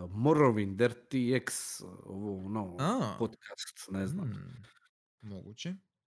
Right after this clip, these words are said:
Speaker 1: Actual Morrowind podcast.
Speaker 2: Da, actual
Speaker 1: Sad je
Speaker 2: Morrowind
Speaker 1: prilika,
Speaker 2: podcast, da. Hmm.
Speaker 1: sad je prilika, jer, ono, R T X moga bi nam se
Speaker 2: Isto.
Speaker 1: legalista pridružit.
Speaker 2: E?
Speaker 1: Da ga i ja pozovem, prizovem.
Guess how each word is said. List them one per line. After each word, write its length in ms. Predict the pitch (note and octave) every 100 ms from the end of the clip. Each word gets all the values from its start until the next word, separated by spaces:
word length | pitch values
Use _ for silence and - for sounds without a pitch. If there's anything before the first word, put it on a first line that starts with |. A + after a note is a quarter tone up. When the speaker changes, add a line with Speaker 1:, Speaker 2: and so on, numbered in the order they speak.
| _ _ D3
Speaker 1:
Actual 400 | F3+ - A2 G2+
Morrowind 460 | E3+ G3 G#2 F#2+
podcast. 580 | - A#2+ A#2 - - -
Speaker 2:
Da, 60 | D3+
actual 340 | C#3 D#3 F#3+
Speaker 1:
Sad 20 | D3
je 60 |
Speaker 2:
Morrowind 220 | E3+ F3
Speaker 1:
prilika, 240 | B2+ C#3+ F3
Speaker 2:
podcast, 280 | - G#2 F#2+
da. 220 | A2+ G2 -
Hmm. 140 | C#3 B2+
Speaker 1:
sad 180 | C3+ C3+
je 160 | B2
prilika, 440 | A#2 B2+ D3 - F2+
jer, 260 | F#2 G2 F#2 _ _ _ _
ono, 360 | F#2+ F#2+ F2+ E2+ -
R 120 | A2+
T 200 | - A#2+
X 320 | B2 - -
moga 200 | A2 G#2
bi 100 | G2+
nam 140 | G#2 G#2
se 120 | A#2+
Speaker 2:
Isto. 100 | G2
Speaker 1:
legalista 500 | F#2 G#2+ F#3 - A#2+
pridružit. 800 | A2+ A2 A2 G2+ G#2+ G#2+ A2+ - _
Speaker 2:
E? 480 | C#3 - A2+ A#2+ D#3
Speaker 1:
Da 100 | G#3
ga 120 | G#2 G#2+
i 100 | A#2+
ja 200 | D3 C#3 - -
pozovem, 580 | C3+ A2 A#2 A#2+ A2 G#2
prizovem. 600 | A#2 G#2+ A2+ G#2+ G#2+